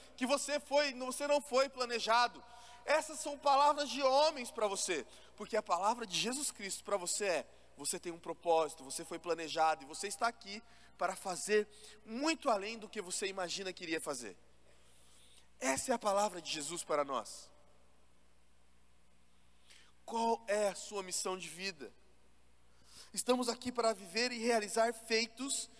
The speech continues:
que estão além de nós e desse tempo.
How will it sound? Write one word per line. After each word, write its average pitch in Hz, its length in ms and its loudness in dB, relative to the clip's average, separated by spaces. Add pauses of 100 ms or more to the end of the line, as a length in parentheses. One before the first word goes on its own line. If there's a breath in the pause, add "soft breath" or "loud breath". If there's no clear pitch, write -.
(280 loud breath)
que 240 100 -6
estão 262 240 2
além 269 480 4 (580 loud breath)
de 254 140 2
nós 262 500 4
e 277 60 -8
desse 294 280 -2
tempo. 311 600 -2